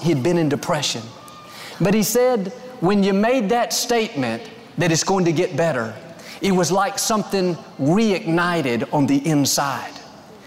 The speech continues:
That day was a turning point in his life.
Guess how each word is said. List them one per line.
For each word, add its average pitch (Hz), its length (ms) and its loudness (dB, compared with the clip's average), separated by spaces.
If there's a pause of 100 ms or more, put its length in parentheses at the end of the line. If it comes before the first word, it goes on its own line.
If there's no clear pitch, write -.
(260)
That 196 320 2
day 208 220 4
was 143 240 2
a 147 60 2
turning 165 420 0
point 139 340 0
in 147 100 2
his 143 160 2
life. 143 340 -2